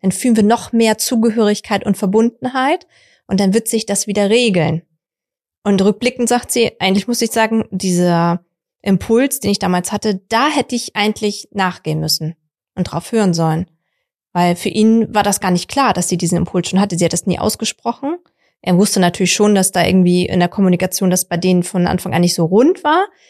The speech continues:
Aber es war nicht so, dass es eskalativ war oder beleidigend, sondern es war nur anstrengend. Also sie hatten ein anstrengendes Kommunikationsmuster im Streit. Und, ähm, ja, wie das denn so ist, dann haben sie geheiratet, haben sie ein Kind bekommen.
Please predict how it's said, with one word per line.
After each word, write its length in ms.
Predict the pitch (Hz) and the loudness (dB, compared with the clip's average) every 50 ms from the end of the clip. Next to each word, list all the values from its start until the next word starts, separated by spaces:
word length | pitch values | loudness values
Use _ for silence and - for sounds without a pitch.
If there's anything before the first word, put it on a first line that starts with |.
| _ _ _ _ _ _ _ _ | _ _ _ _ _ _ _ _
Aber 320 | 202 196 208 208 190 - | 0 2 4 4 2 2
es 140 | 208 - - | 0 -2 0
war 100 | 208 208 | 0 2
nicht 180 | 208 214 208 - | 2 2 2 2
so, 300 | - 214 208 208 202 202 | 0 2 2 4 4 4
dass 180 | 196 196 196 | 2 2 0
es 120 | - 185 - | -2 -2 -2
eskalativ 720 | - 185 - - 196 185 185 180 - - 226 214 - - | -2 -4 -2 0 0 0 0 0 0 0 0 0 0 0
war 220 | 208 196 190 185 | 0 0 2 2
oder 120 | 175 175 175 | 2 2 2
beleidigend, 640 | 170 180 180 196 214 240 220 240 233 226 220 220 - | 2 2 4 4 4 4 2 2 2 2 0 0 0
sondern 200 | 208 196 196 208 | 0 0 0 0
es 120 | 202 - | -2 -2
war 100 | 208 202 | 0 2
nur 200 | 202 202 - - | 2 2 2 2
anstrengend. 720 | 220 214 196 190 - - - - 151 147 151 147 - - _ _ | 2 2 2 2 0 -4 -4 -2 0 0 0 -2 -4 -12 _ _
Also 160 | - 170 170 | -4 -2 2
sie 80 | 170 185 | 2 0
hatten 160 | 180 180 185 | 0 0 -2
ein 200 | - - 180 - | -2 -2 -2 -2
anstrengendes 640 | - - 262 277 - - - - 220 214 202 208 - | 0 0 2 2 2 0 0 0 2 2 2 0 -2
Kommunikationsmuster 960 | - - 196 190 190 190 - 180 - - - 190 180 - - 160 160 - - - | -2 -2 0 2 0 0 -2 -4 -6 -4 -4 -4 -4 -2 -4 -6 -6 -6 -8 -12
im 80 | - | -10
Streit. 380 | - - - - - - - - | -10 -10 -10 -8 -12 -12 -12 -10
Und, 260 | - - 165 165 - - _ _ _ _ _ _ _ _ _ _ _ _ | -6 -4 -4 -4 -4 -8 _ _ _ _ _ _ _ _ _ _ _ _
ähm, 440 | - 180 175 175 175 175 175 - _ _ _ _ _ _ | -2 0 2 2 2 2 0 -2 _ _ _ _ _ _
ja, 120 | 202 220 214 | 0 2 4
wie 60 | 226 | 6
das 160 | 220 214 220 | 4 4 4
denn 160 | - 180 175 | 2 2 2
so 100 | 175 - | 2 0
ist, 300 | - - - 294 - - | 0 0 0 0 0 0
dann 180 | - 170 170 170 | 0 2 2 2
haben 100 | 160 156 | 2 0
sie 100 | 170 160 | -2 -2
geheiratet, 640 | - 190 233 262 - 233 226 - - 214 214 208 - 202 | -2 0 0 0 0 -2 -6 -2 0 -2 -2 -2 -2 -4
haben 140 | 170 165 | -4 -4
sie 180 | 165 - 160 - | -2 -4 -4 -4
ein 140 | - - 175 | -2 -4 -4
Kind 200 | - 285 294 277 | -2 -2 -2 -2
bekommen. 400 | - - - - - 208 208 214 | -4 -8 -8 -4 -2 0 0 0